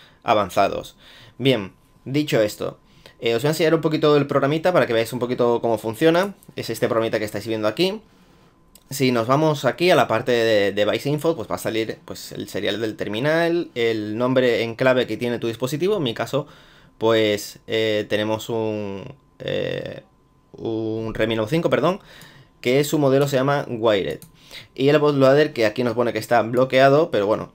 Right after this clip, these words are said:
yo tengo una rom ya custom, tengo... Eh, eh, el ruteo, tengo demás cosas, no sé por qué sale bloqueado, porque, bueno,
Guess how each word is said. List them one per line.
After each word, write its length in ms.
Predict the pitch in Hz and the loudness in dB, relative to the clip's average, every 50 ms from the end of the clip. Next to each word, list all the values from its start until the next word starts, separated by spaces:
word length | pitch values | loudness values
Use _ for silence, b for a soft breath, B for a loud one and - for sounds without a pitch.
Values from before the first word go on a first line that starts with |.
| 113 107 - | -18 -12 -6
yo 420 | - 107 107 107 110 107 101 98 - | -4 -2 0 2 2 2 0 0 -2
tengo 340 | 104 104 107 107 104 104 | -4 -2 2 2 4 4
una 160 | 107 107 101 101 | 4 2 0 0
rom 300 | 104 104 107 107 107 104 | 2 0 0 0 0 0
ya 460 | 104 104 101 101 101 101 101 101 - | 2 4 4 4 4 4 2 2 0
custom, 580 | - 139 139 139 - - 143 143 143 143 143 139 | 0 -2 -2 0 0 2 2 4 4 2 0 0
tengo... 720 | 107 101 104 101 101 101 98 98 98 95 92 92 90 - - - - | -2 -2 -2 0 2 2 4 4 4 2 2 0 -2 -4 -8 -8 -6
Eh, 640 | - 104 98 98 95 95 95 92 92 98 95 - 131 - b b b b b b b b b b b b _ _ - | -4 -2 -2 -2 -2 -2 -2 -4 -4 -6 -8 -10 -12 -14 b b b b b b b b b b b b _ _ -6
eh, 640 | - 101 104 98 98 98 98 98 98 92 90 87 90 | -2 0 2 4 4 4 4 2 2 0 0 -2 -2
el 160 | - 101 104 - | -4 -4 -4 -4
ruteo, 640 | - 104 104 107 104 110 127 131 135 135 131 127 | -4 -4 -2 0 2 4 6 6 8 6 6 4
tengo 200 | 117 110 107 104 | 2 0 0 2
demás 280 | 101 101 107 110 107 104 | 2 2 2 2 2 0
cosas, 240 | 131 131 135 139 | 0 0 0 0
no 80 | 131 107 | -2 -2
sé 80 | - 104 | -2 -2
por 140 | - - | -2 -2
qué 80 | 101 104 | -2 -2
sale 140 | 104 101 104 | 0 0 2
bloqueado, 400 | 107 104 104 117 117 127 139 131 | 2 0 2 2 2 4 2 2
porque, 360 | 127 - - 101 92 92 - | 0 -2 -2 -2 -2 -4 -4
bueno, 220 | - - - - | -8 -10 -10 -10